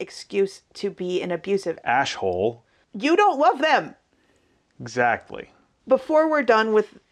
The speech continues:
Speaker 1: Patrick Rothfuss as my Phronimos, I want to point out a couple of little passages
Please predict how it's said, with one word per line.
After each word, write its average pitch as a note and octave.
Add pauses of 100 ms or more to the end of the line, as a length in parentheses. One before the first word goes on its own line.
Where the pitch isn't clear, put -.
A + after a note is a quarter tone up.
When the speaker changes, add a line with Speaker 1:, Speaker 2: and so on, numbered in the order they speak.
(140)
Speaker 1:
Patrick G3
Rothfuss F3+
as F3
my E3+
Phronimos, E3+
I G#3
want A#3
to F3+
point -
out E3+
a D#3+
couple F#3
of F#3
little F3+
passages F3+